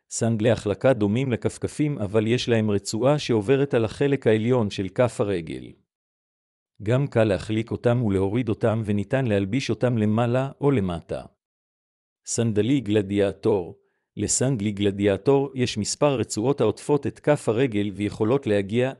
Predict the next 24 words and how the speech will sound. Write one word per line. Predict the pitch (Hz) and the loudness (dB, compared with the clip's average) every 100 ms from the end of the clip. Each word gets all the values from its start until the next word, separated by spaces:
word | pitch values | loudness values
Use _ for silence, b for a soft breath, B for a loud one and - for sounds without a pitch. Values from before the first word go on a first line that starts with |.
| - | -6
עד | 127 | -2
הקרסול. | 113 110 95 - 87 60 - _ _ _ _ _ _ _ _ _ _ | -2 -2 -4 -4 -6 -8 -12 _ _ _ _ _ _ _ _ _ _
הם | 110 107 | -2 2
אופציה | 139 - 117 | 0 0 0
מסוגננת | 107 101 - 90 104 127 123 98 | 0 0 -4 -2 -2 0 -2 -2
יותר | 95 131 139 | 0 2 2
וניתן | 104 101 95 131 | 0 -2 0 0
ללבוש | 117 101 95 143 - | 2 0 2 0 0
אותם | - 123 135 | 0 0 2
עם | 110 | -2
שמלות | - 107 101 117 131 - - | -2 0 2 2 0 -6 -4
או | 127 | -2
מכנסיים | 120 110 95 113 113 113 | -2 -4 -2 0 0 -2
קצרים. | - 107 87 69 58 - _ _ _ _ _ _ _ _ _ | -2 -2 -2 -6 -12 -18 _ _ _ _ _ _ _ _ _
סנדלי | - 117 113 113 123 139 | -4 -2 2 2 2 0
טריז. | 139 98 82 76 90 _ _ _ - | -2 -4 -4 -8 -16 _ _ _ -6
לסנדלים | 104 - 113 107 104 120 135 | -2 0 0 2 0 0 -2
טריז | 120 131 123 | -2 -2 0
עקב | - 117 127 107 | -4 -2 -2 0
גבוה | 101 98 139 | -2 2 2
יותר | 120 - 143 | 2 2 0
מאחור | 143 110 - 143 139 | 2 -2 2 2 2
מאשר | 113 - 120 | -2 -2 -2
מלפנים, | 110 104 - 101 101 92 101 | 0 -2 -4 -4 -2 -4 -8